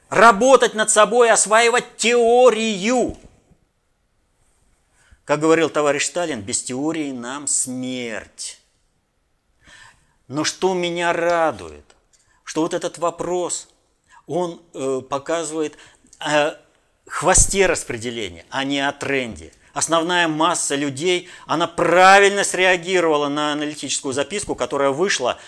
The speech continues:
э, в сентябре, и у-, и правильно среагировала на последующие. Вот,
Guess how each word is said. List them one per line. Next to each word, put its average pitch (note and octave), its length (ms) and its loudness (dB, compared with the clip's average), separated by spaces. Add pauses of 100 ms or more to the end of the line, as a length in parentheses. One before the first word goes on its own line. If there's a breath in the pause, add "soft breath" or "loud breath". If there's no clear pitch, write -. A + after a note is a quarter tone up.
(220 loud breath)
э, - 40 -12
в A2+ 1160 -2 (300)
сентябре, G#3+ 720 -2
и - 60 -4
у-, D3 320 -4 (240 loud breath)
и C#3+ 80 -6
правильно D#3 420 6
среагировала E3 640 -2
на C3+ 80 -8
последующие. B2+ 800 -4 (520 soft breath)
Вот, G#2+ 320 -10